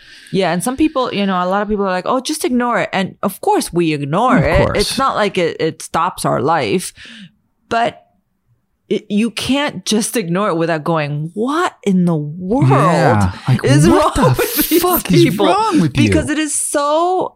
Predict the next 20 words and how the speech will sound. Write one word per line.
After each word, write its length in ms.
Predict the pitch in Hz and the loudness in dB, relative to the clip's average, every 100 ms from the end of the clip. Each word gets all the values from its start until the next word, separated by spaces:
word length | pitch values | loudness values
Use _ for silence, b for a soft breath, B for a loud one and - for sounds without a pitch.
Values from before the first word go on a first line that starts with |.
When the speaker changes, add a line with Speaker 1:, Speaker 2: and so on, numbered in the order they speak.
| - | -4
Speaker 1:
outrageous 880 | 240 160 196 226 262 285 196 180 175 | -2 -2 -2 -2 0 0 0 -2 -2
and 160 | 180 | -2
so 460 | 170 - 233 247 285 | -2 -2 -2 -2 -2
inappropriate 1040 | 320 285 - - 214 214 226 - 156 156 - | -4 -6 -10 -6 -2 -2 -2 -2 0 0 -2
and 200 | 180 170 | -4 -4
so, 680 | - 220 233 302 311 359 B B B B B - | -4 -2 0 0 0 -2 B B B B B -4
um, 400 | 214 214 208 202 - | -2 0 -2 -4 -6
uh, 100 | - - | -6 -4
just 260 | 170 - - - | -6 -6 -6 -4
so 200 | 254 262 | -2 -2
strange 840 | - - - - 202 269 311 233 | -2 -4 -4 -6 -4 -2 0 -2
that 160 | 185 160 | -2 -2
you 160 | 196 190 | -4 -6
can't 560 | - 226 233 220 175 | -6 -4 -2 -4 -6
just 420 | - 190 - - B B B B - | -4 -4 -6 -14 B B B B -2
Speaker 2:
Yeah. 180 | 123 196 | 2 2
Speaker 1:
ignore 420 | 190 202 220 208 | 2 2 2 0
it 40 | |
like 160 | 175 175 | 0 -2
it's 320 | 175 - - | -4 -6 -8